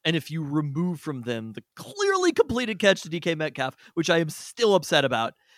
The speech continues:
and also the play where they were supposed to chip Max Crosby on the edge and had a first down right there, right? Like, you see in hindsight what they were trying to do on that third down,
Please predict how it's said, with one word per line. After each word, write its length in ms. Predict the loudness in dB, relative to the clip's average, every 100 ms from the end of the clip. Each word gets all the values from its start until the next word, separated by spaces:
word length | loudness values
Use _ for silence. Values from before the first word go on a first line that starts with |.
| _
and 240 | 4 4 4
also 320 | -2 -2 -2
the 100 | -4
play 480 | -2 0 2 2 2
where 200 | 0 0
they 100 | 0
were 120 | -2
supposed 380 | -6 -6 -6 -8
to 60 |
chip 300 | -10 -8 -8
Max 220 | -6 -8 -8
Crosby 400 | -8 -6 -6 -8
on 100 | -8
the 140 | -4
edge 320 | -4 -6 -12 -20 _
and 140 | -2
had 200 | 0 -2
a 40 | -2
first 260 | -2 -4
down 300 | 0 0 0
right 180 | -4 -6
there, 220 | -6 -8 -2
right? 260 | -2 -2 -4 _ -2
Like, 180 | 0 2
you 100 | 0
see 260 | -4 -6 -6
in 60 |
hindsight 580 | -6 -6 -8 -4 -4 -2
what 180 | -4 -2
they 100 | -2
were 80 | -2
trying 280 | -2 -6 -6
to 60 |
do 180 | -8 -6
on 80 | -6
that 180 | -8 -10
third 220 | -10 -10
down, 280 | -10 -10